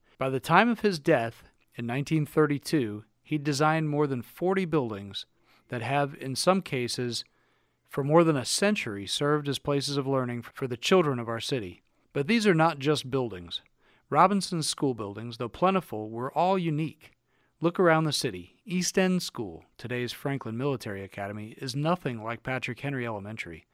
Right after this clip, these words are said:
which is entirely different from the design of Binford, which bears little resemblance to perhaps his most famous building, Thomas Jefferson High School.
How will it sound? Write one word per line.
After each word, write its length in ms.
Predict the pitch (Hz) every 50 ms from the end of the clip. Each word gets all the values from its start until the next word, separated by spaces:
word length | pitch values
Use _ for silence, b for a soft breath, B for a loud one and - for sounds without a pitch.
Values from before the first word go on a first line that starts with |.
| b b b b b b b b
which 160 | - 135 -
is 100 | 135 123
entirely 520 | 139 147 - - 156 180 208 208 185 151 120
different 340 | 117 117 - - 127 113
from 240 | - - 147 143 139
the 80 | 135 127
design 480 | 120 123 117 127 127 131 135 139 139
of 300 | 135 120 110 104 104 107
Binford, 460 | 113 151 180 180 - - 80 76 - _ _ _ b b b b b b b b
which 200 | _ 135 117 110
bears 260 | 117 151 160 156 123 127
little 200 | 151 175 202 208
resemblance 640 | 170 139 123 107 110 107 107 107 117 120 117 -
to 120 | - - 131
perhaps 400 | - 135 127 143 156 151 - -
his 140 | 151 131 127
most 240 | 135 131 123 -
famous 440 | - - - 151 151 151 147 127 -
building, 440 | - - 104 98 95 98 92 98 - _
Thomas 380 | - 135 139 143 147 139 120
Jefferson 480 | - - 143 135 120 120 123 110 123 120
High 180 | 110 120 123 120
School. 400 | - - - 101 90 85 82